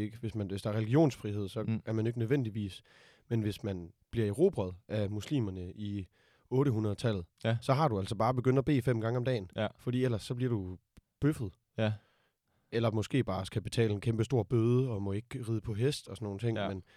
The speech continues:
Speaker 1: det er stadigvæk træls. Så der har jo været nogle meget, øh, i hvert fald for dem, der har stået til at blive over-, overtaget,
Speaker 2: Ja.
Speaker 1: der har det ikke været for sjov.
Speaker 2: Nej, nej. Og det virker jo også på en eller anden måde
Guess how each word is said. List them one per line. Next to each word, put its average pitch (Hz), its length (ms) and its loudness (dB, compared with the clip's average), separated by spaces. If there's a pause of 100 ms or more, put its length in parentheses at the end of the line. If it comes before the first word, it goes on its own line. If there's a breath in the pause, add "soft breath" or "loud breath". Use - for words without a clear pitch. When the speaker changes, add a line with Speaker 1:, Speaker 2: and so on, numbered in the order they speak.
(160 soft breath)
Speaker 1:
det - 60 -12
er - 40 -8
stadigvæk 147 360 2
træls. - 500 -2 (600 soft breath)
Så - 120 -12
der 123 60 2
har 107 120 -4
jo 101 40 -2
været 117 260 2
nogle 107 340 2 (580)
meget, 131 560 4
øh, 95 160 -2 (2250 soft breath)
i - 40 -8
hvert 151 160 4
fald 151 140 4
for 127 80 2
dem, 139 160 4
der 143 60 4
har 113 100 4
stået 127 280 0
til - 120 -2
at 107 100 0
blive 110 220 -2
over-, 131 440 2
overtaget, 117 500 0 (320)
Speaker 2:
Ja. 110 120 0 (200)
Speaker 1:
der 139 80 4
har 135 120 4
det 120 80 2
ikke 117 160 0
været 87 140 -4
for - 80 -12
sjov. - 240 -6 (400 soft breath)
Speaker 2:
Nej, 131 160 0
nej. 110 200 2 (460 soft breath)
Og 110 80 -2
det 110 80 -2
virker 156 260 2
jo 113 140 6
også - 300 -4 (100)
på - 160 -6
en - 20 2
eller 127 80 0
anden 117 100 2
måde 117 260 0